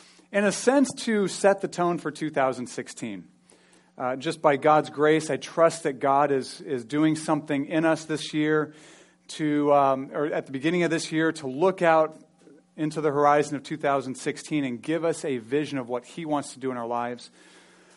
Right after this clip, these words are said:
So a couple weeks ago, I just challenged us to be people who are making good resolves. God loves them, and He works in them and through them.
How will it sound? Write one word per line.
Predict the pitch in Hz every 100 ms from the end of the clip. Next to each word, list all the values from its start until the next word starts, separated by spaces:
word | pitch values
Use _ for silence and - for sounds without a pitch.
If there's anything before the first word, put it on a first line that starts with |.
| _ -
So | - 160
a |
couple | 196 190 185
weeks | 185 185
ago, | 160 170 170
I | 156
just | 160 151
challenged | - 170 170 160 143
us | 156
to | 156 143
be | 147 147
people | 147 165 160 147
who | 151
are | 147
making | 151 151 147 123
good | 123 180
resolves. | 160 160 165 151 151 147 -
God | 151 139 135
loves | 131 139 165 165 147
them, | 160 156 156
and | 135
He | 147
works | 135 143 156 156
in | 151 151
them | 147
and | 135
through | 127 151 147
them. | 143 143 139